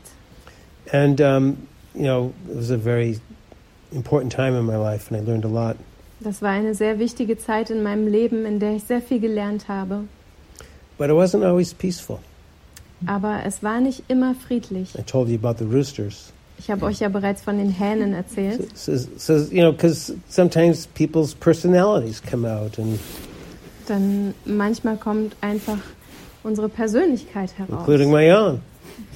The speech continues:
Speaker 2: Die anderer Menschen und meine eigene auch.
Speaker 1: So I, I used to have a nickname for the monastery.
Speaker 2: Ich hatte immer ein,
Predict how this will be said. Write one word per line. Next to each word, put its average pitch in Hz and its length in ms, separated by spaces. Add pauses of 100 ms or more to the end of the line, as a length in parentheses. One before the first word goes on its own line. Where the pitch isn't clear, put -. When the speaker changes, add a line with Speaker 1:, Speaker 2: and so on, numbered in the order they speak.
(400)
Speaker 2:
Die 214 160
anderer 254 360
Menschen 254 420
und 254 400
meine 240 300
eigene 240 400
auch. 190 220 (460)
Speaker 1:
So - 120
I, 139 200
I 170 140
used 170 140
to 170 60
have 147 100
a 135 60
nickname 143 580
for - 120
the 120 80
monastery. 113 680 (500)
Speaker 2:
Ich 214 160
hatte 208 560 (480)
immer 214 420
ein, 196 540